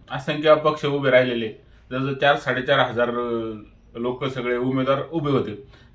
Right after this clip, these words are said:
त्यातले वंचित बहुजन आघाडी असन, मनसे असन,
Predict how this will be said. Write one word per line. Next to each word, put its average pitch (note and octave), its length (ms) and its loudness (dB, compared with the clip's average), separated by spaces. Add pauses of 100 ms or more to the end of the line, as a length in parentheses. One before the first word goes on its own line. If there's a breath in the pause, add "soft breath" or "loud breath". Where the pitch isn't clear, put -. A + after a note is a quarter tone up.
त्यातले D3+ 600 4 (220 soft breath)
वंचित D3 380 0
बहुजन D#3+ 320 4
आघाडी C#3+ 300 6
असन, B2+ 240 2
मनसे C3+ 420 0
असन, B2 480 2